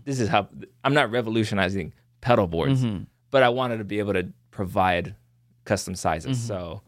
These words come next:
Speaker 1: me and my dad, who's, like, really smart with tooling and stuff like that, and he doesn't want me to chop my hands off.
Speaker 2: Mm-hmm.
Speaker 1: So he said, "I'll, you come up with the ideas,
Speaker 2: Mm-hmm.
Speaker 1: I'll help you put it together." And so I said, "Okay, it needs to be this size. I want the hinged riser
Speaker 2: Uh-huh.
Speaker 1: and this and that." And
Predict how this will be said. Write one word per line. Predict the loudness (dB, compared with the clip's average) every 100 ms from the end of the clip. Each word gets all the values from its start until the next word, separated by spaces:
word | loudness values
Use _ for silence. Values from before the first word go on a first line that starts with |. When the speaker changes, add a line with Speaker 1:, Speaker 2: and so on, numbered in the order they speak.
| -4
Speaker 1:
me | 0
and | 2
my | 2
dad, | 4 4 4 0 -4 -14 _
who's, | -8 -4 -2
like, | 0 -2 _ _ _ _ _ _ _
really | -4 -2
smart | -2 -4 -2 0
with | -2 -4 -8 _ _ _ _ _ -4
tooling | 2 4 4 4 2
and | 0 -2 -8 _
stuff | -12 -8 -2
like | -2 0
that, | 2 2 0 _ -6
and | -2
he |
doesn't | 0 0
want | 0 -2
me |
to | -4
chop | -2 -2
my | -2
hands | 0 0 2
off. | 2 2
Speaker 2:
Mm-hmm. | 0
Speaker 1:
So | -6 -8 -12 _ _ _ _
he | -6 -4
said, | 0 2 2
"I'll, | 4 2 2 -4 _ _ -8
you | 2 2
come | 4 2 2
up | 0
with | 2
the | 2
ideas, | 2 0 -6 -8
Speaker 2:
Mm-hmm. | -8 -6
Speaker 1:
I'll | -4
help | -4 -6
you |
put | -8 -12
it |
together." | -8 -8 -8 -12 _ _ _ _
And | -4 -4
so | 0 2 2 2 0 -2 -12 -14
I | -12
said, | -6 -4
"Okay, | -2 -2
it | -2
needs | -4 -6
to | -4
be | -2
this | 0 -2
size. | 0 0 2 0 -2
I | -6
want | -8 -8
the |
hinged | -6 -4 -4 -6
riser | -6 -6 -4 -4
Speaker 2:
Uh-huh. | -4
Speaker 1:
and | -6 -10 -12
this | -14 -16
and | -10
that." | -6 -6
And | -6